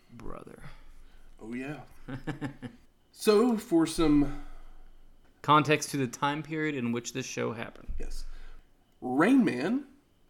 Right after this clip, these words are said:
Speaker 2: had just won the Best Picture Academy, at the Academy Awards a few days earlier.
Speaker 1: I've never seen Rain Man. I know he counts fast.
Speaker 2: You would like Rain Man.
Speaker 1: Who else is in it outside of the terrible Kevin Spacey?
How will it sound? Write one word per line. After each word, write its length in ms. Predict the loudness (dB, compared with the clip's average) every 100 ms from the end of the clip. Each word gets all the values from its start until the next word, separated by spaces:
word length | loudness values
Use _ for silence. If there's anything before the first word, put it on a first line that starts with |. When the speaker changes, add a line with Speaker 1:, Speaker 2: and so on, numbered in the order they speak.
| _ -8
Speaker 2:
had 160 | -2
just 300 | 0 0 -2
won 300 | 0 0 0
the 100 | -2
Best 460 | -4 -6 -6 -6 -6
Picture 500 | -6 -4 -4 -2 -4
Academy, 500 | -6 -6 -4 -4 -6
at 200 | -8 -6
the 80 | -6
Academy 400 | -4 -4 -4 -4
Awards 400 | -2 -2 -4 -8
a 40 |
few 300 | -12 -8 -4
days 340 | -2 0 -2 -6
earlier. 480 | -10 -6 -4 -4 -6 -6
Speaker 1:
I've 140 | -4
never 440 | -2 -2 0 0 0
seen 360 | -2 -2 -2
Rain 240 | -2 0 0
Man. 200 | 0 -2
I 100 | -2
know 120 | -2
he 80 | -4
counts 360 | -4 -4 -4
fast. 540 | -2 -2 -2 -2 -4 -8 -20 _ _ _ -2
Speaker 2:
You 80 | 2
would 120 | 2
like 200 | 0 -4 -4
Rain 200 | -8 -10
Man. 280 | -14 -14 4
Speaker 1:
Who 160 | 6
else 160 | 6 4
is 160 | 0
in 140 | 0 -2
it 140 | 0
outside 440 | 0 0 0 0 0
of 360 | -4 -10 -8
the 80 | -8
terrible 420 | -4 -4 -2 -4
Kevin 260 | -4 -6 -8
Spacey? 520 | -8 -6 -6 -8